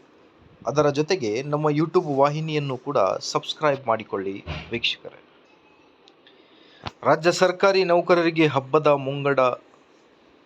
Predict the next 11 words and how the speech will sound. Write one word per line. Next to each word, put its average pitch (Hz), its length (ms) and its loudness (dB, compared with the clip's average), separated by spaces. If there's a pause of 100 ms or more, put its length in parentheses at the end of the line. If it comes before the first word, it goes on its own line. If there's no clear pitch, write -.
(120)
ಮುಂಗಡ 143 320 2 (300)
ಹಣ, 139 180 -2 (480)
ಗಳಿಕೆ 151 360 0
ರಜೆ 147 280 2
ನಗದೀಕರಣದ 131 680 -2
ಬಗ್ಗೆ 120 360 -2
ಮಹತ್ವದ 120 580 -4 (260)
ಮಾಹಿತಿ. 107 480 -6 (1700)
ರಾಜ್ಯ 131 260 2
ಸರ್ಕಾರಿ 165 480 0
ನೌಕರರಿಗೆ 139 680 -2